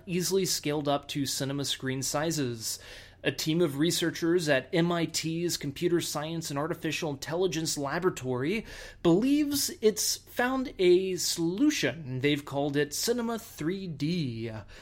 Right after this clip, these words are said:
One current method involves the use of what is known as parallax barrier, a device placed in front of a display to show each of the viewer's eyes a different set of pixels, known as a stereoscopic image. However,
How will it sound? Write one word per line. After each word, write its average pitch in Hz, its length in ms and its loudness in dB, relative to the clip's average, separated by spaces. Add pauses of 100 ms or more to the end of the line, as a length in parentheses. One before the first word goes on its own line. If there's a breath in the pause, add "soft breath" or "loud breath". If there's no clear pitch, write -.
(220 loud breath)
One 269 320 4
current 233 360 -6
method 185 360 4
involves 165 540 2
the 147 100 -2
use 156 340 0
of 139 100 -4
what 151 140 4
is 139 160 0
known 151 260 0
as 127 380 -4
parallax 190 680 -4
barrier, 156 760 0 (360 loud breath)
a 175 80 2
device 196 580 2
placed 202 480 2
in 170 100 0
front 262 440 -4
of 202 100 -4
a 220 60 -2
display 190 500 2
to 135 100 -2
show 160 360 2
each 208 320 -6
of 180 120 -6
the 170 80 0
viewer's 151 480 0
eyes 139 520 -2
a 143 60 2
different 143 360 -4
set 143 180 0
of 123 160 -6
pixels, 185 640 -4 (320 loud breath)
known 247 300 6
as 196 320 2
a 185 100 8
stereoscopic 220 1200 -2
image. 120 600 -2 (320 loud breath)
However, 165 560 4